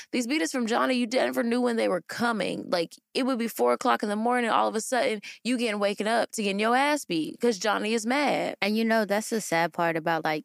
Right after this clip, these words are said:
Speaker 2: kids who are being abused one way or another is they're always on punishment. And they can be perceived by others who aren't paying a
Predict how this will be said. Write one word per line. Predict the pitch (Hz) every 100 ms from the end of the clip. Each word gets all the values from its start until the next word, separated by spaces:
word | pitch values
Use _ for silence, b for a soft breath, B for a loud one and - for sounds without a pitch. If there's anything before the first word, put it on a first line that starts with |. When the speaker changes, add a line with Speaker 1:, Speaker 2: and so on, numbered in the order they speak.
| -
Speaker 2:
kids | 175 160 160 -
who | 175 165
are | 156
being | 160 160 160 156
abused | 143 160 156 160 156
one | 147 151 160
way | 151 151
or | 151
another | 143 151 151 156 165 170 - _
is | 170 156 151 - - _ -
they're | 165 160
always | 156 170 175 180 165 - - _ 165
on | 165
punishment. | - 151 156 151 - 139 - - _ -
And | 151 151 - - _
they | 156
can | - 160
be | 165
perceived | - 156 - 170 160
by | 156
others | - 156 170 160
who | 175
aren't | 165 160
paying | 160
a | 160